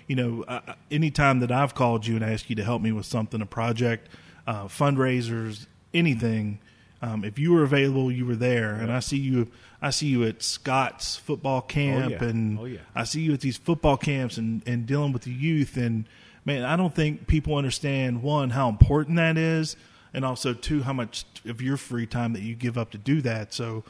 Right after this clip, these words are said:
Speaker 1: uh, from, for me, I just wanted to say thanks from, you know, for, for taking the time for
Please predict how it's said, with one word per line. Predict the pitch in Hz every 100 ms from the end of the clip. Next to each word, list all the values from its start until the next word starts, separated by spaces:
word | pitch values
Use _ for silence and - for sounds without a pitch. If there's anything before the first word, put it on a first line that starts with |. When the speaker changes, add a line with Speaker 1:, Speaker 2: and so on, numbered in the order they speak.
| - - -
Speaker 1:
uh, | - 117 107
from, | - 117 107 -
for | 117
me, | 113 160 208 123 139 147 -
I | 131
just | 147 -
wanted | 110 104
to | 104
say | - 110
thanks | 107 117 117
from, | - 120 110 107 - _ -
you | -
know, | 113 110 107 - _ _ - 78
for, | - 101 -
for | 117
taking | 135 131 123
the | 113
time | 135 131 127 123 117 - 71 - -
for | - 113